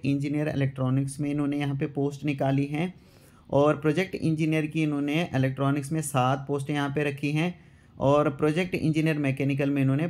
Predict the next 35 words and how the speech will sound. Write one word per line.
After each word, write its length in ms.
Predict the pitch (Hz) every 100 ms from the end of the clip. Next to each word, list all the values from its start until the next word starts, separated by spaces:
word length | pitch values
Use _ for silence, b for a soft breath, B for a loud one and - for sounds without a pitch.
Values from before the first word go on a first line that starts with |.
| -
पाँच 340 | 139 143 165
वैकेंसीज 600 | 147 135 131 131 131 151
यहाँ 240 | 131 123 123
पे 100 | 147
निकाली 440 | 143 117 107 107 113
हैं, 220 | 143 123 90 - B B B B B B
जिसमें 420 | 123 135 190 190 190
से 160 | 202 196
इन्होंने 280 | 175 180 185
जनरल 380 | 151 147 160
कैटेगरी 500 | 160 156 151 156 160
वालों 300 | 165 151 151
के 140 | 160 160
लिए 160 | 165
छः 340 | 165 - 147 143
वैकेंसीज 560 | 151 151 156 160 175
रखी 300 | 165 165 165
हैं, 300 | 165 170 202 -
ओबीसी 500 | 139 139 151 - 156
वालों 280 | 147 139 143
के 160 | 143
लिए 180 | 143 147
दो, 680 | 135 131 139 151 185 202 -
एससी 360 | 127 135 - 139
के 180 | 139 135
लिए 180 | 127 127
दो, 520 | 123 135 165 - -
एसटी 300 | 127 131 139
के 140 | 127 127
लिए 180 | 127 127 131
एक 120 | 151
और 140 | 143 139
ईडब्ल्यूएस 540 | 123 120 117 117 117
के 100 | 120
लिए 260 | 120 175